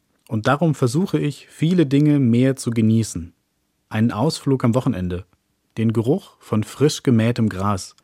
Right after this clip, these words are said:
in Ruhe mit Freunden zu sprechen oder das Spaghetti-Eis in meiner Lieblingseisdiele.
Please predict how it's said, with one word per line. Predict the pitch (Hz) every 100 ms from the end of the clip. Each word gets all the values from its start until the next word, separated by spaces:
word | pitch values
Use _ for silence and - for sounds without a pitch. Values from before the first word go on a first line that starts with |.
| _ _ _ _ _ -
in | 120
Ruhe | 139 202
mit | 160 -
Freunden | - 180 175
zu | -
sprechen | - - 87 92 90
oder | 98 143 147 - _
das | - 107
Spaghetti-Eis | - 113 104 160 156 117 123 120 - -
in | 110
meiner | 107 110
Lieblingseisdiele. | 98 113 - 87 85 82 90 - 85 87